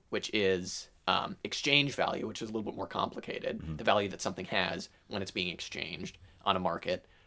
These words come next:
Speaker 1: um, that you deal with qualities. Am I right there? Is that the
Speaker 2: Well, I
Speaker 1: the
Speaker 2: was quite
Speaker 1: correct way
Speaker 2: confused
Speaker 1: around?
Speaker 2: by this because, uh, yeah, at the beginning of the third paragraph, he says,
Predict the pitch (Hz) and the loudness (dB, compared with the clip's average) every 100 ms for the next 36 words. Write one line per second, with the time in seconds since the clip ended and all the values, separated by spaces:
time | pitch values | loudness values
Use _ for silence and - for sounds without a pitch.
0 | _ 98 92 87 85 87 - _ _ _ | _ 4 6 4 2 -6 -12 _ _ _
1 | 90 117 123 120 117 101 104 107 95 95 | 2 8 10 8 0 -4 -2 0 2 2
2 | 95 95 95 92 - - - - _ _ | -2 -2 0 0 -2 -10 -18 -20 _ _
3 | - 139 113 92 - - - 87 90 170 | 6 12 12 12 2 -10 -4 0 4 4
4 | 196 208 233 _ - - 120 131 123 180 | 4 0 -2 _ -12 0 0 6 12 12
5 | 185 202 196 - - 139 160 156 120 101 | 12 12 12 12 12 12 10 12 12 12
6 | - 107 117 - 127 127 117 139 151 147 | 6 8 8 10 12 12 12 8 10 12
7 | 135 143 123 135 127 101 85 - 90 - | 12 10 10 12 12 12 8 6 0 8
8 | 95 87 | 8 8